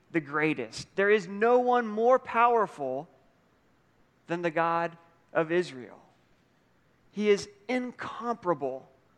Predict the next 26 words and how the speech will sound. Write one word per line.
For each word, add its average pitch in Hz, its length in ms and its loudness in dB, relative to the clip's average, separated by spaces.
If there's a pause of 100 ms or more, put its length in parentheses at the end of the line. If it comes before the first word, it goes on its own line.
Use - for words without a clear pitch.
(400)
and 175 140 -2
transcendent 190 1160 -6 (340)
in 170 120 -2
his 175 200 -2
majesty. 160 960 -6 (1900)
And 160 140 -16
he's 156 160 -10
not 180 240 -10
afraid 180 640 -6 (400)
to 175 140 -4
admit 160 280 -4
it. - 200 -10 (560)
Moses 202 420 6
says 208 500 6 (200)
on 190 160 4
God's 208 240 8
behalf, 226 320 6
"Ask 277 360 6
now 262 380 6 (220)
of 226 160 8
all 311 340 12
the 302 120 0
days 285 320 8
that 277 120 0
are 285 60 8
past," 262 420 6